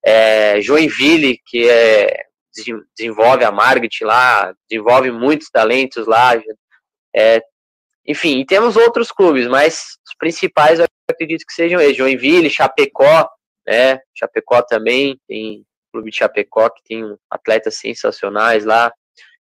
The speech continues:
e tem outros clubes menores, cidades menores que fazem, Criciúma, que eu não sei se ainda tá com atletismo também, mas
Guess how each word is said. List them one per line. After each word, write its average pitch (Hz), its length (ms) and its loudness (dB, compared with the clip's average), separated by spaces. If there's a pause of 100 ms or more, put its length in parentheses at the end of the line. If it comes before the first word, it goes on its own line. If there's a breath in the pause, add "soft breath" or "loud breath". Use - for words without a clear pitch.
(120)
e 143 840 -2 (220)
tem 185 180 2
outros 185 400 2
clubes 165 260 -2
menores, 160 560 2
cidades 147 380 0
menores 143 480 0
que - 100 -20 (100)
fazem, 139 280 2
Criciúma, - 440 -6
que 127 100 -8
eu 123 40 -6
não 120 60 -12
sei 127 140 -14
se 131 100 -10
ainda 123 100 -8
tá 123 140 -2
com 120 100 -10
atletismo 117 560 -12
também, 127 300 -6
mas 117 180 -4